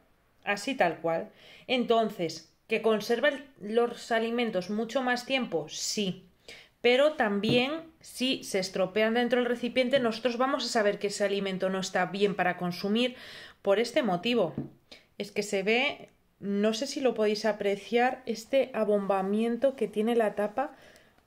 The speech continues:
Quiero cogerlo y que se note. Ahora lo vamos a abrir y vais a notar cómo hace plop. ¿Vale? Ahí va.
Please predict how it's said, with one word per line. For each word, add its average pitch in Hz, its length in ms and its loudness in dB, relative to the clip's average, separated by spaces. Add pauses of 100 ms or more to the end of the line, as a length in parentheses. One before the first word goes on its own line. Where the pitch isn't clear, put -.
(960)
Quiero 220 320 2
cogerlo 240 540 0
y 233 60 -4
que 226 120 -2
se 220 160 -2
note. 240 240 0
Ahora 208 220 6
lo 240 80 4
vamos 240 260 0
a 214 40 2
abrir 240 240 0
y 233 60 0
vais 190 240 0
a 226 60 2
notar 214 300 0
cómo 202 140 -2
hace 202 120 -2
plop. 508 320 0 (1300)
¿Vale? 220 320 0 (1300)
Ahí 185 160 0
va. 147 200 -4